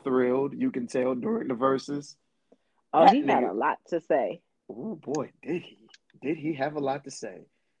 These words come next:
Speaker 1: Niggas ain't performed in twenty, uh, twenty-three summers, but making all these demands. The
Speaker 2: Yeah.
Speaker 1: comment of, the second, second best comment of the night. Uh, oh, man. Yeah, he was going in. He was going in. So I was like, "Okay,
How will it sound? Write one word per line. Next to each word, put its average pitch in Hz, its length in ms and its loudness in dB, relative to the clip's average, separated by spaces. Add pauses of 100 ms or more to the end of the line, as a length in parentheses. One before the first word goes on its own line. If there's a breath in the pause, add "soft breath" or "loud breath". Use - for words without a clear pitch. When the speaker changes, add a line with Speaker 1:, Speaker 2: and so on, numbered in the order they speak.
(640)
Speaker 1:
Niggas 147 380 6
ain't 139 120 0
performed 131 540 -2
in 117 120 -8
twenty, 135 340 -4 (160)
uh, 123 200 0
twenty-three 139 540 -2
summers, 139 460 -2
but 123 120 -2
making 131 340 0
all 131 200 4
these 135 220 -2
demands. 135 680 -4 (1400)
The 147 220 4
Speaker 2:
Yeah. 196 80 4
Speaker 1:
comment 151 500 2 (100)
of, 127 220 -8
the 135 80 -10
second, 165 480 4
second 190 300 4
best 170 220 0
comment 143 280 -4
of 123 60 -10
the 123 80 -10
night. - 220 -20 (1400)
Uh, 135 380 -10
oh, 131 280 0
man. 127 280 -14
Yeah, 135 140 -4
he 170 120 0
was 160 120 -2
going 120 300 -6
in. 95 80 -16 (600)
He 131 100 -8
was 120 180 -6
going 104 260 -14
in. 87 120 -14
So 123 120 -4
I 139 80 2
was 123 100 -2
like, 110 160 -6
"Okay, 156 300 -4